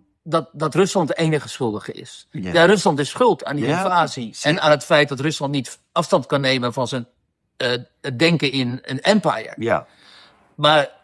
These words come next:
Speaker 1: de Amerikanen en ook Europa die ze hebben, hebben laten meeslepen door de Ama-, in-, Amerikanen dragen ook schuld.
Speaker 2: Ja.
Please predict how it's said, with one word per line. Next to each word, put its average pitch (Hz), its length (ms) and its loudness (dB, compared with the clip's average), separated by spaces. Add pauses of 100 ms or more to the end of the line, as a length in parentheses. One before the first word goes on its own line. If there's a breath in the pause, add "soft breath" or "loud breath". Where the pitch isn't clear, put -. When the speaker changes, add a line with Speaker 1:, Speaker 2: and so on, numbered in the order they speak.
(120)
Speaker 1:
de 139 100 0
Amerikanen 151 760 4
en 131 180 -4
ook 135 160 -2
Europa 147 360 4
die 123 100 -6
ze 127 80 -6
hebben, 120 200 -6 (100)
hebben 123 240 -6
laten 117 200 0
meeslepen 139 480 0
door 117 120 -4
de 110 60 -2
Ama-, 110 220 -6
in-, 123 240 -8
Amerikanen 117 600 -6
dragen 170 320 4
ook 220 160 0
schuld. 143 440 -2
Speaker 2:
Ja. 85 200 -14